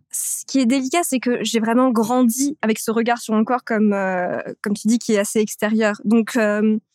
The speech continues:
je pense qu'il est... Oui, mon corps, c'est un outil, euh, que je dois soigner, que je dois savoir pousser aussi à ses limites, mais pas les dépasser. Euh, donc, c'est, euh,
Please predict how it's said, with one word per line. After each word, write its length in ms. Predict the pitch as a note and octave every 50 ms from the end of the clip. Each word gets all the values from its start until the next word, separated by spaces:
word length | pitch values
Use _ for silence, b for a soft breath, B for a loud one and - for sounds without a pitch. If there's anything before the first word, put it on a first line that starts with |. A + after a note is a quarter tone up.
| _ _ _ _ _ _ _ _
je 140 | - - -
pense 180 | - B3 A#3+
qu'il 240 | - - - A#3 A3 A3
est... 400 | A3+ A3+ A3 A3 A3 G#3+ G#3+ G3+ G3+ F#3+ E3 - _ _ _ _ _ _ _ _
Oui, 220 | - F#3+ A3+ C#4 D4+
mon 140 | B3 G#3+ G#3
corps, 160 | B3+ C4 -
c'est 140 | - - A#3
un 100 | G#3+ G#3+
outil, 580 | G#3 G#3 - - - - C4 C#4 C#4+ C#4+ D4 - -
euh, 300 | G#3+ G#3 G3+ G3+ G3+ G3
que 140 | G3 A3+ G#3+
je 120 | G3 F#3+
dois 140 | G#3 G#3+ G#3+
soigner, 500 | - - - A3+ G#3+ A#3 A#3+ A#3+ C4 F4 - _ _ _ _ _ _ _
que 100 | - A#3
je 60 | G#3+
dois 140 | G3+ A3 A#3
savoir 260 | - A#3 G#3+ A3 -
pousser 380 | _ - A#3 - - - C4+ B3
aussi 460 | B3 - - - - C4+ C4+ C4+ - -
à 120 | G#3 A3
ses 160 | - - A#3
limites, 640 | G#3 G#3 A3 A#3 A#3+ C4 E4+ F#4 - - - - - _
mais 280 | G3+ G3+ G#3 G#3 G#3+ G#3
pas 140 | - G#3+ G#3
les 100 | G#3 F3+
dépasser. 340 | F#3+ - F#3+ - - G#4 - _ _ _ G#3+
Euh, 80 | A3+
donc, 200 | A3 G#3+ A#3 A3+ -
c'est, 340 | - - - A#3 A#3 A3 G#3+
euh, 800 | G3 F#3+ G3 G3 G3+ G3 G3+ G#3 G#3+ G#3 G3+ G3+ F#3 F3 D#3+